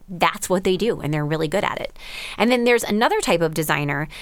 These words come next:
that does a really good job making something simple look beautiful. So what they're good at is taking something with only a few components and making it look beautiful. And those people are really good at designing things like logos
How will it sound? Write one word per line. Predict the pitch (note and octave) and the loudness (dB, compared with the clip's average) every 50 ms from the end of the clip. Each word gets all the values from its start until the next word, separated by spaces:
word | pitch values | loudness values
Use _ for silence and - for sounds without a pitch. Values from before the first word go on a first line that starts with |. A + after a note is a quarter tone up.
| - - - | -16 -2 -2
that | G3 F#3+ | 0 2
does | G3+ G3+ G3 | 4 4 4
a | G3 F3+ | 4 2
really | E3+ F#3 G#3+ A#3+ C#4 D#4+ | 2 0 0 0 0 -2
good | - - B3 A3 F3 | 0 2 0 2 2
job | - F#3 E3+ D#3+ D3+ D3+ | 2 4 4 6 4 4
making | D#3 E3 D#3+ E3+ E3+ E3+ E3 - F#3+ F#3+ | 2 0 0 0 0 0 0 -2 -2 -2
something | F#3+ - F3+ F3 F3 F3 D#3 D#3 | 0 0 -2 -2 -2 -2 -2 -2
simple | D#3 - - - - A#3+ B3 A#3 - - C#3+ D3 D#3 D#3+ G3 - - - - - | -2 -4 -4 -2 0 0 0 0 -2 -2 -2 0 0 -2 -4 -6 -10 -16 -8 -2
look | F#3+ F3+ F3 F3 - E3+ - | 0 0 0 -2 -4 -8 -6
beautiful. | E3 D#3 D3+ D3 C#3+ - - - - - - - - - - - | -2 -2 0 -2 -2 -4 -6 -6 -6 -6 -8 -12 -20 -20 -20 -14
So | - - - A3 G3+ | -6 0 2 4 4
what | F#3+ F3+ - - | 4 2 2 2
they're | - B3 D#4 F#4 E4+ | 0 2 2 2 0
good | A#3 F#3 C#3+ C#3+ | 0 0 2 2
at | D3 C#3+ C#3+ D3 D3 - - | 4 4 4 2 0 -2 -2
is | - E3+ E3 D#3+ E3 D#3+ - - - - - _ _ - - | 0 2 2 2 2 0 -4 -6 -10 -14 -20 _ _ -16 -10
taking | - - A#3 A#3 A#3 A#3+ A#3 A3 | -2 0 0 2 2 0 -2 0
something | G#3 G#3+ F3+ F3 - F3 D#3+ D#3 D#3 | 0 0 -2 -2 -2 -2 -2 -2 -2
with | D3+ D#3 D#3 - | -2 -2 -2 0
only | - F#3 F#3+ F#3 F3 D3+ | 0 0 0 0 0 -2
a | D#3+ - | -4 -4
few | - - - G#3+ B3+ C#4 C#4+ | -8 -10 -4 -2 -2 -2 -2
components | - - G3+ F#3 - A#3 G3+ F#3+ E3+ D#3 D#3 - - | -2 -2 -2 -2 0 0 0 0 0 -2 -2 -4 -2
and | - D#3+ E3+ E3+ | -2 -2 0 0
making | E3 D#3+ E3 - E3 D#3+ | -2 -2 -2 -4 -4 -2
it | - - - - | -4 -6 -8 -6
look | E3 E3 D3+ D3 D3 - - - - - - | -2 0 0 0 -2 -6 -12 -18 -20 -18 -10
beautiful. | - E3+ D#3+ E3 D#3+ D3+ D3+ - - - - - - - - - - - - - - - - - - | -6 -2 -2 -2 -2 -2 -4 -6 -8 -8 -10 -12 -16 -18 -18 -16 -18 -16 -16 -16 -16 -16 -6 -2 0
And | G3 G3+ G3+ | 0 2 4
those | A3 A#3 B3+ - | 4 4 4 2
people | C#4+ B3 F#3+ - F#3 | 0 -2 0 2 2
are | E3+ E3+ E3 | 4 2 2
really | F3 A3 A3+ B3 C#4+ C#4 C#4 C4 G#3 | -2 -6 -6 -4 -2 -2 0 -2 0
good | - G#3 G3 F3+ | 0 2 2 2
at | D#3+ E3 | 2 0
designing | - D#3+ D#3 F3 D#3+ D#3 D#3 E3 E3 D#3+ | 0 -2 0 2 2 2 0 0 -2 -2
things | D3+ D#3+ D3+ D#3 D3+ - | -2 -4 -4 -2 -2 -2
like | D#3+ D#3+ - - | -2 -2 -2 -4
logos | F#3+ F#3+ G#3 G#3+ G#3 G3 F#3 E3+ D3+ - A1+ A1+ - - - - | -2 0 2 2 4 2 2 2 0 0 0 -2 -2 -4 -6 -6